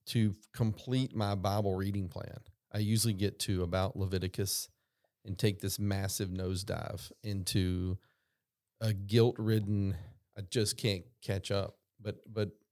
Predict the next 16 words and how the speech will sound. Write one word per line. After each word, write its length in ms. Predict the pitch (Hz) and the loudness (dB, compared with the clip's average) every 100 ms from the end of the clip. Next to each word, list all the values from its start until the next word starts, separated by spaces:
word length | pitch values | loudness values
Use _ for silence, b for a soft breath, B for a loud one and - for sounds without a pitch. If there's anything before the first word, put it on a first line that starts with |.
| _ | _
it's 100 | _ | _
my 80 | 117 | 2
understanding 400 | 117 104 117 104 | 2 4 2 2
that 120 | 95 | 2
Andrew 260 | 98 104 101 | 0 0 0
Boyles 340 | 90 107 98 | 2 2 2
did 380 | 92 95 110 123 | 0 -2 0 0
complete 420 | - 92 92 85 - _ _ _ _ _ | -2 0 0 -2 -6 _ _ _ _ _
the 100 | - | -6
Bible 480 | 90 95 92 87 85 _ _ | -2 0 0 -2 -6 _ _
reading 360 | 104 98 92 90 | -10 -6 -4 -6
plan 320 | 82 92 90 | -6 -4 -4
last 300 | 85 87 - | -4 -6 -8
year. 160 | - - | -8 -10
Is 80 | 98 | -12
that, 160 | 101 | -14